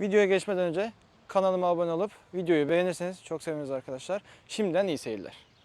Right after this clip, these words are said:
Evet, şimdi arkadaşlar ürünümüzü, e, açılışına geçelim.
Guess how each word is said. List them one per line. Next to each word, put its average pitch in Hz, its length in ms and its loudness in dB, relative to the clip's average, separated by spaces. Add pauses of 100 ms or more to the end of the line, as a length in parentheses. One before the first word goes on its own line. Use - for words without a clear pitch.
(100)
Evet, 220 220 4
şimdi 254 280 2
arkadaşlar 185 420 2
ürünümüzü, 214 560 0 (500)
e, 180 60 -4
açılışına 185 680 4
geçelim. 185 380 2